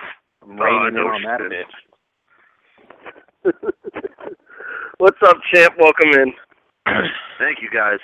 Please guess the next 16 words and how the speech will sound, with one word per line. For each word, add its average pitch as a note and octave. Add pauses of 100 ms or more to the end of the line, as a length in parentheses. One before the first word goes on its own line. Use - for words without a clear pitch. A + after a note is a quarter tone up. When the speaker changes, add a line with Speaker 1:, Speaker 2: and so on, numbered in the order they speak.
Speaker 2:
for G2
once G#2
again G2+
having G2+
me. G2+
Speaker 3:
Um, C#4+ (720)
so B3+
we C4
weren't D4
expecting C#4
a G#3
whole D3+
lot D3+
out D3+
of D3
the D3